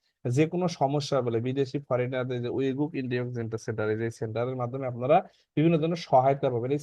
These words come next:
সেন্টার নিয়ে বলছে যে উইগুক খোয়ং হগাজে। আপনারা কার মাধ্যমে কুড়িয়ে যাবেন বলেন তো? এই যে ইপিএস, আপনারা কিসের মাধ্যমে কুড়িয়ে যাবেন?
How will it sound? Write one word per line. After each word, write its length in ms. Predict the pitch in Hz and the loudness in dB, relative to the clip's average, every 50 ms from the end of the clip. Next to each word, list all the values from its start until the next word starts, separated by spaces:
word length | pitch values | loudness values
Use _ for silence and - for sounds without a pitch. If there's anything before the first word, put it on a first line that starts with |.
| - | -4
সেন্টার 280 | - 139 135 127 143 139 139 | -6 -4 -2 0 0 0 2
নিয়ে 120 | 143 147 143 135 127 | 2 2 2 2 2
বলছে 220 | 120 113 113 - 147 143 | 0 0 0 -2 -2 -2
যে 60 | 147 139 - | -2 -4 -2
উইগুক 580 | - 143 139 139 151 160 151 151 175 190 208 220 220 _ _ _ _ _ _ _ - | 0 2 2 4 4 2 2 2 4 4 4 2 0 _ _ _ _ _ _ _ -6
খোয়ং 360 | - - 160 175 196 214 214 202 147 | 2 4 6 8 8 8 6 6 4
হগাজে। 500 | 113 117 120 123 123 135 131 123 117 117 117 - | 4 4 4 6 8 6 6 6 4 0 -2 2
আপনারা 420 | 143 151 147 147 156 170 170 175 175 | 2 2 2 2 2 2 4 4 4
কার 260 | 170 - 160 156 151 151 | 4 6 6 6 6 6
মাধ্যমে 360 | 156 160 151 147 156 160 170 175 | 4 2 2 2 2 2 2 2
কুড়িয়ে 340 | 170 170 170 156 151 151 151 139 | 0 2 4 4 6 6 6 6
যাবেন 240 | 131 127 120 113 113 | 4 2 2 0 0
বলেন 280 | 113 117 123 123 123 123 120 | 2 2 2 2 2 0 0
তো? 120 | 123 147 160 185 196 | 0 0 0 0 0
এই 120 | 147 139 | -2 -2
যে 80 | 135 135 - - | -4 -4 -4 -4
ইপিএস, 520 | 151 143 135 135 - 160 156 131 110 107 - - - | -4 -4 -4 -2 -2 0 2 2 0 0 -4 -8 -8
আপনারা 340 | 127 123 131 135 143 147 151 143 - | -8 -8 -4 -2 -2 -2 -2 -2 -4
কিসের 300 | _ - 143 131 156 156 156 | _ -4 -2 2 2 2 2
মাধ্যমে 320 | 156 151 147 151 151 160 160 | 0 0 0 0 -2 -2 0
কুড়িয়ে 300 | 160 165 156 156 151 147 | 2 2 2 2 4 4
যাবেন? 240 | 147 131 117 110 | 2 2 2 -2